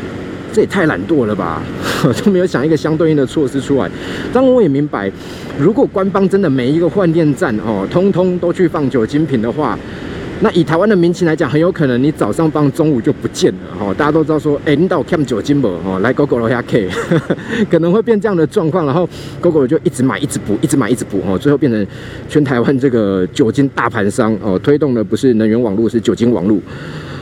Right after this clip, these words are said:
哦，但这个只能说，我觉得在一些重点区域啦，哦，Gogoro 你还是可以考虑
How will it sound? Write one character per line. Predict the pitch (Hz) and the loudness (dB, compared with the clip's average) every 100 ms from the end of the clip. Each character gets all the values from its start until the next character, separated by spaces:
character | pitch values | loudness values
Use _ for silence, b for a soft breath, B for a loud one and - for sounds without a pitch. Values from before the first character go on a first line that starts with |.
| B | B
哦， | 107 127 | 0 4
但 | 170 156 135 - - - | 4 2 0 -10 -18 -2
这 | 240 | 0
个 | 185 139 110 - - | 2 -2 -6 -16 -2
只 | 131 | 2
能 | 135 | 4
说， | 139 175 | 4 4
我 | 175 123 | 4 4
觉 | 156 180 | 4 2
得 | 233 220 - | 2 0 -2
在 | - 233 | 2 4
一 | |
些 | 220 | 2
重 | 208 208 | 2 2
点 | 123 | 2
区 | 95 147 143 | 0 2 4
域 | |
啦， | 107 76 104 | 4 -2 -4
哦， | 107 92 | -2 0
Gogoro | - 190 175 117 | 2 2 4 2
你 | 107 | 0
还 | 98 101 | 0 -2
是 | 104 170 | 2 0
可 | - 107 | 2 0
以 | |
考 | 107 110 82 | 0 0 2
虑 | 101 113 90 | 4 4 2